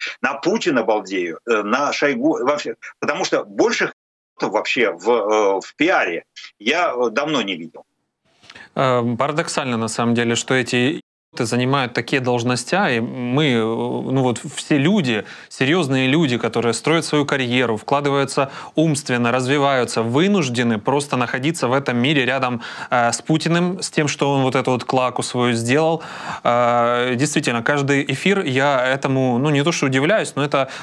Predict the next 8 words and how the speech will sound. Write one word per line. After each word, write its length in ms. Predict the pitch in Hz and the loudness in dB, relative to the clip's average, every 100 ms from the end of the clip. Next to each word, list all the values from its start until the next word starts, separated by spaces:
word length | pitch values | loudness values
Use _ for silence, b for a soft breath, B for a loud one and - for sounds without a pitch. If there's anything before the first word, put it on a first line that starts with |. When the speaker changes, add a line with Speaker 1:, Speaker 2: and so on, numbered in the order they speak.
| B | B
Speaker 2:
в-, 120 | - | -4
по-своему 480 | 160 - 202 226 185 | -4 0 2 2 2
шокирует, 540 | 185 185 180 135 120 | 0 0 0 2 0
знаете, 340 | 117 143 127 | 0 0 0
каждый 320 | 117 165 139 139 | -2 -2 0 0
раз 240 | 185 156 | 2 0
дно 300 | 127 156 202 | 2 2 2
пробивается. 720 | - 151 147 143 123 110 - | 0 0 2 2 2 0 -4